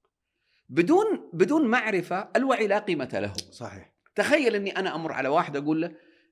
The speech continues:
Speaker 1: "يا أخي ترى أنت تستخدم تحويل المشاعر"، وامشي وأخليه. "خليك واعي، ترى أنت تستخدم تحويل مشاعر". هو بيقول: "إنا لله وإنا راجعون". هو يا الربع وش بتحويل مشاعر؟
Speaker 2: <laughs> وش هالبلوى اللي جتني؟
Speaker 1: <laughs> إيه.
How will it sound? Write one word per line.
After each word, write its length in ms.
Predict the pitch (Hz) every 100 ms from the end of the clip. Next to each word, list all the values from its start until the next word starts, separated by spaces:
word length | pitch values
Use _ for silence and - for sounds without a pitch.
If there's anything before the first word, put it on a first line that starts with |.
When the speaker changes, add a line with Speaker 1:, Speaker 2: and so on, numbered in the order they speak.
| _ _
Speaker 1:
"يا 280 | 139 185 175
أخي 240 | - 160
ترى 300 | 156 165 165 202
أنت 240 | 214 180
تستخدم 680 | 170 160 - 190 180 175 175
تحويل 440 | 180 - 175 185
المشاعر"، 560 | 165 156 151 156 98 80
وامشي 260 | 117 117
وأخليه. 500 | 98 92 87 80 _ _ _ _ _ _ _ _ _ - - _
"خليك 580 | - 143 156 233 233 -
واعي، 360 | 202 190 135
ترى 380 | - - 170 165 220
أنت 260 | 220 185
تستخدم 680 | 175 165 - 214 175 175 180
تحويل 480 | 185 - 196 240 170
مشاعر". 480 | 160 147 80 62 - _ _ _ _ _ _ _ _ -
هو 40 | 160
بيقول: 340 | 190 170 165
"إنا 200 | 160 139
لله 480 | 131 120 127 131 175
وإنا 200 | 185 185
راجعون". 320 | 175 180 196 _ _ _ _ _ _ _ _ _
هو 200 | 262 233
يا 80 | 254
الربع 280 | 262 254 254
وش 160 | 294 -
بتحويل 320 | 170 160 131
مشاعر؟ 340 | 123 110 101 -
Speaker 2:
<laughs> 20 |
وش 200 | - -
هالبلوى 360 | 175 180 175
اللي 100 | 165 156
جتني؟ 340 | 156 160 131
Speaker 1:
<laughs> 40 | 147
إيه. 200 | 120